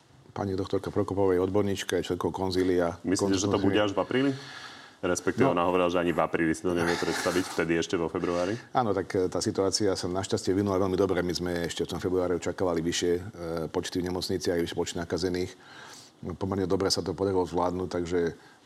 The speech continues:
Speaker 1: samozrejme ten termín ešte budeme s kolegami z konzília konzultovať a, a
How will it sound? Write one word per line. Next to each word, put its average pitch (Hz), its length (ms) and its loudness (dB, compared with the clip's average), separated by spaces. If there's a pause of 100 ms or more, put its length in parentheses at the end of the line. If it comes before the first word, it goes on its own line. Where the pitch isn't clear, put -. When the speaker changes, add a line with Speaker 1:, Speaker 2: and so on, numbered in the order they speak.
(160)
Speaker 1:
samozrejme 92 320 -4
ten 85 160 -4
termín 92 320 0
ešte 85 240 -4
budeme 82 400 -2
s - 240 -6
kolegami 80 480 -2
z 71 80 -4
konzília 80 480 -2
konzultovať 80 680 0
a, 71 120 -2 (260)
a 76 120 -10